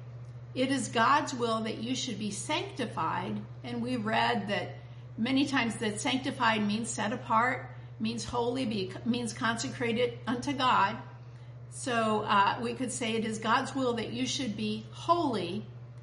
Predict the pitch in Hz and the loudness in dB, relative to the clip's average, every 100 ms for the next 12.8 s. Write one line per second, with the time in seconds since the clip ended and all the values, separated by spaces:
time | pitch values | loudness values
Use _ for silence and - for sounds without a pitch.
0 | - 220 233 247 254 - 240 220 196 247 | -10 -4 -2 0 0 0 2 0 2 4
1 | 262 240 233 - 254 254 - 240 - 226 | 4 4 0 -2 -2 -4 -2 -2 -2 -4
2 | 240 247 208 190 180 180 208 262 - - | -4 0 0 0 -2 -2 -4 -6 -10 -14
3 | - - - - 214 220 311 294 339 415 | -14 -14 -14 -6 -4 -2 0 2 2 0
4 | 247 262 277 - 254 214 226 233 240 - | 2 2 2 0 0 0 0 0 -2 -4
5 | 226 208 - 294 247 220 226 220 220 254 | -4 -4 2 4 4 2 -2 -2 -2 2
6 | 233 170 170 196 208 - - 247 233 214 | 2 2 0 -6 -8 -12 -8 -4 -2 0
7 | 214 202 208 208 208 - - 302 233 196 | 0 0 0 -2 -4 -4 4 4 4 0
8 | 180 226 - - - 233 - 226 220 202 | -2 -4 -8 -14 -8 -6 0 2 2 0
9 | 190 165 160 - - - - - - - | 0 -4 -6 -10 -14 -14 -14 -14 -14 -14
10 | - - - - - - 262 294 294 269 | -14 -14 -14 -14 -10 0 2 2 2 0
11 | 262 240 254 294 294 294 226 - - 254 | 2 0 0 0 0 0 2 2 2 -4
12 | 233 240 269 220 233 190 175 202 | -4 -4 -6 -4 -4 -2 -4 -4